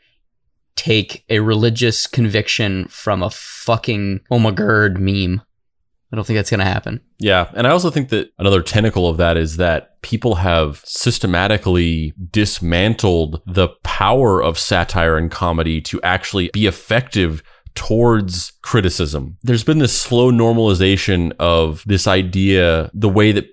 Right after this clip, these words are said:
Speaker 2: everybody just thinks the same and they just say the same things, and these ideas and viewpoints in, in and of themselves become memes. It reminds me of just back in the day working retail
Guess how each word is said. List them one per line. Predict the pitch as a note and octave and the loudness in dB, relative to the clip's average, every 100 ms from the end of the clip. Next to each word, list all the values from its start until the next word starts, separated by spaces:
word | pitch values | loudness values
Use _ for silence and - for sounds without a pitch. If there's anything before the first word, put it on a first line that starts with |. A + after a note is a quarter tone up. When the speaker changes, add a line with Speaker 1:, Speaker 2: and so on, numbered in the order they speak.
| - | -2
Speaker 2:
everybody | G2+ G#2+ G#2 G2+ E2+ - _ - | 0 2 2 0 -2 -8 _ -6
just | F#2+ - - - | -4 -4 -6 -10
thinks | - G2 G2 | -2 0 0
the | - | -2
same | G2 G#2 G2+ | 0 2 2
and | G2+ F2 | 2 2
they | E2+ | 0
just | F2+ - | 0 0
say | F#2 F2+ | 0 0
the | F2+ | 0
same | - F2+ F2 | 0 0 0
things, | E2+ E2+ F#2+ F#2+ | 0 0 0 -2
and | - F2 E2 D#2+ | -4 -4 -4 -4
these | F2 D#2+ _ - | -6 -6 _ -6
ideas | E2 F2+ E2 E2+ F2+ F#2+ F2 | -2 -2 -2 0 2 2 2
and | E2 D2+ D2 - - | -2 -2 -6 -10 -12
viewpoints | - F#2 - G#2 G#2 - - - - | -2 -2 0 0 0 -2 -6 -10 -2
in, | A2+ G#2+ - | 0 0 2
in | C3 | 2
and | A#2 | 4
of | G#2+ | 2
themselves | F#2+ F2+ - F#2 G#2 G#2 | 0 -2 2 2 2 0
become | A2 - G#2+ G#2 | 0 0 0 2
memes. | A2+ A#2 A#2+ C3 C3 - - _ | 2 4 2 2 -2 -8 -14 _
It | - | 0
reminds | A2 G#2+ G#2+ B2+ | 2 4 4 2
me | A2+ | 4
of | G2 E2 - | 2 2 -4
just | - - _ | -10 -10 _
back | - G2+ F#2+ F#2+ | -16 -2 2 2
in | - | 2
the | E2 | 0
day | E2 F#2+ F#2+ | 2 4 4
working | E2 F2+ - F2 D#2 | 2 0 0 0 0
retail | F2+ F2+ F2 D2+ C#2 | 0 0 0 0 -2